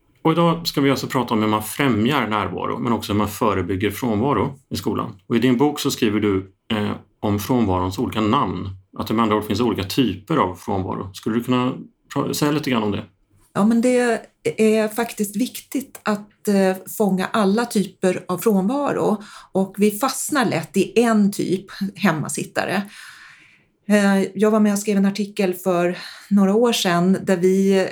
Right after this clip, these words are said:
Speaker 2: skilde ut framförallt tre typer. Och det ena är det vi kallar skolk. Och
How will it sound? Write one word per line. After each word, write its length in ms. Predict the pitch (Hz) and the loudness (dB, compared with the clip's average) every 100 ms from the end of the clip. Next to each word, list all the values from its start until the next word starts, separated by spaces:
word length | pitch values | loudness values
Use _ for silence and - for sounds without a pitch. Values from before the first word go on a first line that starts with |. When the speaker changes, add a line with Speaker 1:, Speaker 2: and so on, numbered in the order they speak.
| - | -4
Speaker 2:
skilde 320 | - 202 196 | 0 2 4
ut 440 | 208 226 208 208 | 2 2 -2 -6
framförallt 600 | - 202 208 285 226 - - | -2 -2 0 -2 -4 -10 -2
tre 280 | 226 269 277 | 0 0 0
typer. 520 | - 180 - 107 175 | -2 -2 -2 0 2
Och 80 | 202 | 4
det 60 | |
ena 240 | 208 208 277 | 2 2 0
är 300 | 175 170 170 - _ - 170 | 0 -2 -4 -18 _ -8 -2
det 80 | 180 | -2
vi 80 | 180 | -2
kallar 320 | 185 170 165 | -4 -4 -4
skolk. 720 | - - 196 294 - - - _ _ | -2 -2 -2 -4 -8 -16 -16 _ _
Och 280 | - 185 - | -4 -4 -4